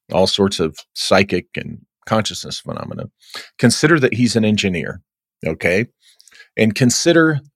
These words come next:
what's called telluric current, an extreme low frequency energy that runs through the earth. It, it's a real thing. You can Google it. Um, it's something that,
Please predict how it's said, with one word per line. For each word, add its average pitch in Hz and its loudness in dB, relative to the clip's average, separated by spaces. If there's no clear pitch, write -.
what's 117 -2
called 123 2
telluric 127 0
current, - -2
an 90 -4
extreme 117 2
low 107 4
frequency 92 -2
energy 110 4
that 196 2
runs 190 2
through 190 0
the 147 2
earth. - -2
It, 120 -2
it's 147 0
a 185 8
real 160 4
thing. 90 -2
You 104 0
can 110 0
Google 101 0
it. - -4
Um, 98 0
it's 120 0
something 139 0
that, 107 0